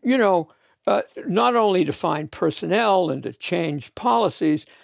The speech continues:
but to, uh, in, in, uh, you know, the regular bureaucracy, but especially to go after, uh, the environmental protections.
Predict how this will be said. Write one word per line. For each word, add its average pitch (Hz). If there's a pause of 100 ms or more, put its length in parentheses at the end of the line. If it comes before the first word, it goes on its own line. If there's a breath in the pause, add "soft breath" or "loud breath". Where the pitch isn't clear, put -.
(340 soft breath)
but 202
to, 208
uh, 180
in, 180
in, 165
uh, 254 (260)
you 202
know, 165
the 165
regular 190
bureaucracy, 170
but 180
especially 202
to 165
go 165
after, 160 (440 soft breath)
uh, 160
the 160
environmental 160
protections. -